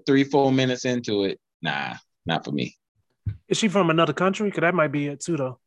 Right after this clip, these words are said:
Speaker 1: Mm-mm.
Speaker 2: Oh, she's from here? Okay.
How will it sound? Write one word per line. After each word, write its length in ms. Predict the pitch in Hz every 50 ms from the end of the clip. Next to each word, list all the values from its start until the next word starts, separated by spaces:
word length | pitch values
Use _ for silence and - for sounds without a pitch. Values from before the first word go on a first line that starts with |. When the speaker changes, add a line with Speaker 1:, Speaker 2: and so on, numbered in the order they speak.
| _ _ _ _ _ _ _ _ _ _ _ _ 92
Speaker 1:
Mm-mm. 380 | 98 98 95 - 110 117 117 - - - - - - - - - -
Speaker 2:
Oh, 60 | 160
she's 160 | 143 - 147 -
from 160 | 147 139 147
here? 160 | 151 139 - _ -
Okay. 240 | 135 131 - -